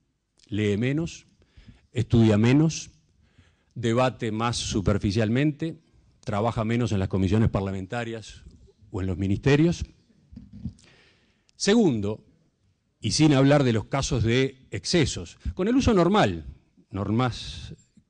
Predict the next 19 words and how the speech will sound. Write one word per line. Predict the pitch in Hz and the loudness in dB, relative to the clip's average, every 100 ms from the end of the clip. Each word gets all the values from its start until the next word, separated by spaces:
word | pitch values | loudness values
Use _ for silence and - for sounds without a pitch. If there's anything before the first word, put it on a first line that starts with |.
| _ | _
con | 117 104 | -4 -2
el | 101 | 0
uso | 156 156 | 2 4
normal | 120 113 175 123 98 | 4 2 0 -2 -6
de, | 92 90 90 90 90 | -12 -14 -16 -16 -12
de | 107 | -10
esas | 104 101 | -8 -4
herramientas | 107 101 117 165 - 107 - _ _ - - - | -2 0 2 2 0 -6 -8 _ _ -20 -18 -12
que | - | -10
se | 110 | -6
suman | 156 143 113 | -2 -2 -2
a, | 101 | -6
a | 92 101 | -8 -8
los | 92 104 | -4 0
otros | 208 - 95 | 0 0 -2
medios | 110 104 | -2 -2
de | 98 | -4
comunicación | 95 101 95 95 123 | -4 -4 -4 -4 -4
tradicionales, | 104 101 95 95 85 80 | -4 -6 -6 -6 -8 -10